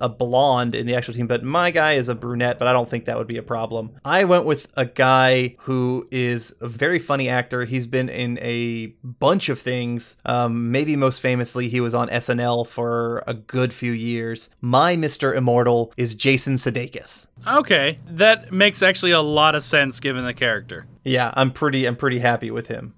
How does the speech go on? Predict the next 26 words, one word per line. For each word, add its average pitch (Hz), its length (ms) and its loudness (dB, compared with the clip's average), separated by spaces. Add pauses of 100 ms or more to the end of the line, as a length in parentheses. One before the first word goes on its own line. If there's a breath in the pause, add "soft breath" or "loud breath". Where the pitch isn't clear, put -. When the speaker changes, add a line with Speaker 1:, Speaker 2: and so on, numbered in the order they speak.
Speaker 2:
My 185 540 4
Mister 214 260 0
Immortal, 202 800 4
uh, 143 400 4
is 151 240 -2
not 156 440 2
someone 180 380 2
who 151 140 -2
you'd 147 260 -2
expect - 640 -2
in 170 100 -2
a 170 60 2
role 180 240 4
like 185 240 2
this. 214 420 -2
He 165 180 4
is 143 160 2
much 160 280 0
more 151 240 4
of 139 100 4
a 135 160 2
kind 143 220 2
of 120 80 -4
leading 131 500 0
man 123 380 0
type, 160 440 0